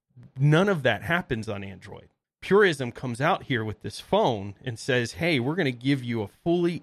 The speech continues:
open source operating system on a phone, and we're going to re-, do this campaign, and two point five million dollars later,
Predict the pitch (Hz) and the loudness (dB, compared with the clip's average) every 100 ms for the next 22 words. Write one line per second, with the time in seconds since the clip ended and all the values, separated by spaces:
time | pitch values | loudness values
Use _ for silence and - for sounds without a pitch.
0 | - 147 151 139 113 - - 117 107 101 | -2 0 0 -2 -4 -4 -4 -2 -2 -4
1 | - - - _ _ - 160 160 127 113 | -8 -12 -16 _ _ -2 -2 0 0 0
2 | 110 104 120 101 - 104 - 135 180 - | -2 -6 -8 -8 -6 -6 -2 0 0 -2
3 | 139 104 92 113 - _ _ _ _ _ | -2 -2 -4 -10 -14 _ _ _ _ _
4 | _ - 127 123 123 117 139 160 147 147 | _ -2 2 2 2 0 2 2 2 2
5 | 147 139 135 143 131 127 113 123 135 123 | 2 0 -2 -2 0 0 0 2 2 2
6 | 143 180 160 - - 143 135 135 110 104 | -2 0 -2 -2 -4 -2 -2 -4 -4 -4
7 | 101 - 208 180 190 160 - 156 147 135 | -8 -4 -2 0 -2 -2 0 2 2 2
8 | 156 165 165 151 143 143 139 135 120 117 | 2 2 2 2 2 2 2 -2 -4 -2
9 | 139 160 113 104 104 | 0 2 0 -4 -10